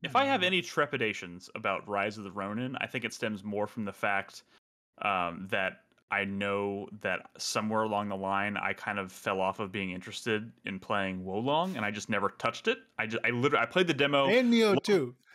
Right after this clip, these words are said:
Speaker 2: It's just funny because it keeps happening, and I,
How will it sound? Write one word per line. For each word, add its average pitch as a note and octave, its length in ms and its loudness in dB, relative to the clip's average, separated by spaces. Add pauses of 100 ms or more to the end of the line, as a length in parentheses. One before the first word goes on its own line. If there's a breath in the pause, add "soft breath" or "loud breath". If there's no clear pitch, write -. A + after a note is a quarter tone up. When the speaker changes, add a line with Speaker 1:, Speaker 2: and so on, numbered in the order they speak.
(140 soft breath)
Speaker 2:
It's A#3 140 2
just D4+ 200 -2
funny C4+ 240 2
because F#3+ 300 -2
it G#3 60 -2
keeps A3+ 220 -8
happening, E3+ 500 -2
and F#3 240 0
I, G3+ 160 2